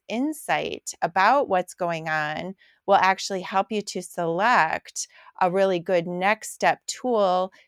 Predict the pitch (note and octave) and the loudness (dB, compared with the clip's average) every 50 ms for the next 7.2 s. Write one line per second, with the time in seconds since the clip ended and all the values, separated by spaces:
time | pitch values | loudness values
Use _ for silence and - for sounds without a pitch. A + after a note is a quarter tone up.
0 | _ _ - G3+ F#3 E3+ F3 - F#3 G#3+ A3+ A#3 A#3 A3 G3+ F#3 E3+ - E3+ D3 | _ _ -6 -6 -6 -6 -8 -8 -4 0 0 2 2 2 0 -2 -2 0 -2 -2
1 | - - - - D#3+ - - D3+ - _ _ - D3+ - - - - - - - | -2 -4 -8 -12 -10 -10 -10 -12 -12 _ _ -8 -8 -8 -8 -10 -10 -10 -10 -12
2 | - - _ _ _ - - G#3 F#3+ F#3+ F#3 - F#3 F#3+ F#3+ G3 G#3 G3+ - - | -14 -16 _ _ _ -6 -4 0 2 2 2 2 2 0 2 2 0 0 -2 -6
3 | G3+ F#3+ - - A3 G3 G3 F#3 E3+ E3+ E3+ - - - - G3 F#3+ G3 G#3 F#3+ | -8 -8 -6 -4 -4 -2 -2 -2 -4 -6 -8 -10 -10 0 2 2 2 2 0 -4
4 | - - F#3+ E3+ E3+ E3+ E3+ E3+ E3+ E3 D#3 - D#3 C#3+ C#3 D#3 F#3 A3+ C#4+ D#4 | -2 0 2 2 2 2 0 -2 -4 -6 -2 -2 -2 -2 0 0 0 0 2 2
5 | B3+ G3 F3 E3+ D#3+ D#3 - E3+ E3 - E3+ D#3+ D#3 - - G#3+ G#3+ G#3 - - | 0 0 2 2 2 2 0 -4 -6 -4 -2 -2 0 2 2 2 2 0 -2 -6
6 | A3 G#3+ G3+ F3+ - A3 G#3 F#3+ - F3+ E3+ D#3 - - G#3+ A3+ G#3 E3+ D3 D3 | -4 -4 -4 -4 -2 -4 -4 -4 -4 -8 -10 -10 -4 2 4 4 6 6 4 2
7 | D#3 - - | -2 -8 -12